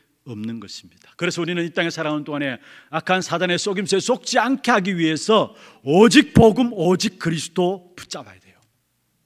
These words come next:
다른 길이 없어요. 여러분, 욥의 인생을 아시잖아요.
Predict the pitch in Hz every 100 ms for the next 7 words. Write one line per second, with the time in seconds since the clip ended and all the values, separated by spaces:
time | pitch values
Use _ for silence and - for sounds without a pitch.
0 | _ _ - 117 135 147 151 117 - 117
1 | 98 _ _ _ _ _ _ _ _ _
2 | _ _ _ _ _ _ _ _ _ _
3 | _ _ _ _ _ 139 156 139 170 208
4 | 196 185 180 190 151 135 139 135 117 107
5 | 104 107